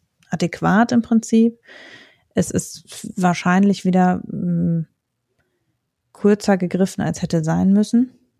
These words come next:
Ne? Also jetzt das über den E S M zu machen, ist klar, dass das eine befristete, im Umfang und in der Zeit befristete Maßnahme ist.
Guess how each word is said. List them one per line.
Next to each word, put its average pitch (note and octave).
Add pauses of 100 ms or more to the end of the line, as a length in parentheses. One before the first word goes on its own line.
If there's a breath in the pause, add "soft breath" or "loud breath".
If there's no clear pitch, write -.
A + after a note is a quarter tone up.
(760)
Ne? G3+
Also F3
jetzt F3
das F3+
über F3+
den E3+
E E3+
S E3+
M G3
zu G3+
machen, F#3
ist -
klar, F#3+
dass F3+
das -
eine E3+
befristete, F#3+
im E3+
Umfang G#3+
und F3+
in E3+
der E3+
Zeit F3+
befristete F3+
Maßnahme G#3
ist. -